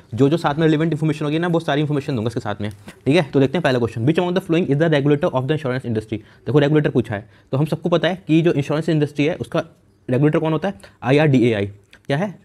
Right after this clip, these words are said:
Insurance Regula-, Regulatory and Development Authority of India। और इसके नाम में खुद ही इतना बड़ा लिखा है, इंश्योरेंस, तो फिर यही तो करेगा। तो चलो, थोड़ा आईआरडीएआई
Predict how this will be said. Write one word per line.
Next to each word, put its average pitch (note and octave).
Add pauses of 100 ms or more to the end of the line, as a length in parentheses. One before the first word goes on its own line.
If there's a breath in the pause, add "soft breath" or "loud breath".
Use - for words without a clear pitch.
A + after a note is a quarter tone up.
(200)
Insurance E3+
Regula-, D3+ (400)
Regulatory C#3+
and D3+
Development C#3+
Authority C3
of -
India। G#2+ (300 loud breath)
और C3
इसके C3+
नाम E3
में E3+
खुद D#3
ही E3+
इतना E3
बड़ा D3
लिखा D3
है, E3+
इंश्योरेंस, B2 (280 soft breath)
तो B2+
फिर D3
यही D3
तो D#3+
करेगा। E3 (320 soft breath)
तो C#3
चलो, E3+
थोड़ा F3 (100)
आईआरडीएआई D3